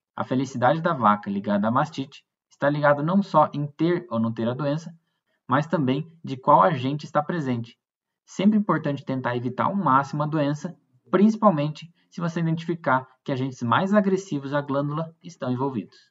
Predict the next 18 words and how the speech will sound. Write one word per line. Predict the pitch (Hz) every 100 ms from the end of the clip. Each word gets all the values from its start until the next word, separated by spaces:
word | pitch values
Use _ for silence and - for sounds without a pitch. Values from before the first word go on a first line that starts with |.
| _ _ _ _
Em | - 180
relação | 190 202 165 - 131 131
aos | 165 -
cascos, | - 131 147 - 95 -
de | - 139
fato, | - 127 120 120 - _ _ _
as | 113 107
vacas | 117 117 151
são | - 151
mais | 143 139 143
felizes | 175 135 135 143
no | 156
pastejo. | 180 180 - 190 - _ _ _ _ _ -
Para | 110
evitar | 107 107 123
problemas | 147 123 117 107
em | 123
confinamento, | 151 175 175 170 147 160 -